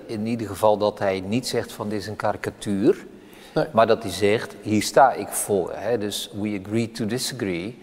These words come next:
Speaker 2: Ja.
Speaker 1: En dat je wel zegt, "Oké, we zijn er allebei erover eens dat dit een heel aangelegen punt is." En, eh, ja,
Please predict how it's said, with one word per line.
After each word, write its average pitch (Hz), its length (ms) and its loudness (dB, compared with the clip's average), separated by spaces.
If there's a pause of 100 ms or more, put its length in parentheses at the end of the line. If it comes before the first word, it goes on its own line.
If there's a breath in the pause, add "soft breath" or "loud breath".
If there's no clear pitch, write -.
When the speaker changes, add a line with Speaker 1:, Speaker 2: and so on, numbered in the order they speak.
Speaker 2:
Ja. - 180 0 (240)
Speaker 1:
En 104 140 2
dat 107 220 4
je 110 120 2
wel 123 220 8
zegt, 107 460 -2
"Oké, 98 280 -2 (300)
we 98 120 -10
zijn 98 220 0
er 98 80 -10 (160)
allebei 175 380 4
erover 104 400 -2
eens 95 300 -6
dat 95 180 -6
dit 95 160 -8
een 92 80 -12
heel 113 400 4
aangelegen 101 560 -2
punt 113 300 -4
is." 143 360 -8 (760 soft breath)
En, 104 480 4
eh, 101 460 0 (600)
ja, 107 360 4